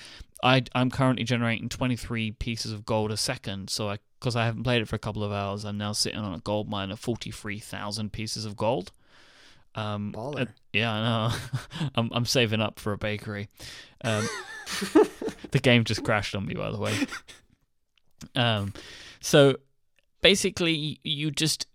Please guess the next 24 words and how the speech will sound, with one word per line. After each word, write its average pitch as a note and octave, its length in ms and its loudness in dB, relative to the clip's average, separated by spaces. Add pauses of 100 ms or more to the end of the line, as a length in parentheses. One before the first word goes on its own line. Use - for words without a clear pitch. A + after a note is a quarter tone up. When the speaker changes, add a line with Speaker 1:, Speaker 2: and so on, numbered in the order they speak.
Speaker 1:
y-, - 160 -12 (100)
I C#3+ 140 6
can D#3 200 4
go D3 160 6
in C#3+ 140 8
and B2 140 4
tap, D3 360 0
and A#2+ 100 2
I B2+ 140 4
earn C3 240 6
more F#3 260 6
money A#2 320 2
if A2+ 140 -2
I'm A2+ 360 0
actually A#2 320 -2
tapping A2+ 480 -4
rather G2+ 220 -4
than G#2 120 -2
the G2+ 80 -4
game G#2 240 -2
just C#3 180 -10
doing G#2 240 -2
it G#2 120 -6
itself. - 640 -6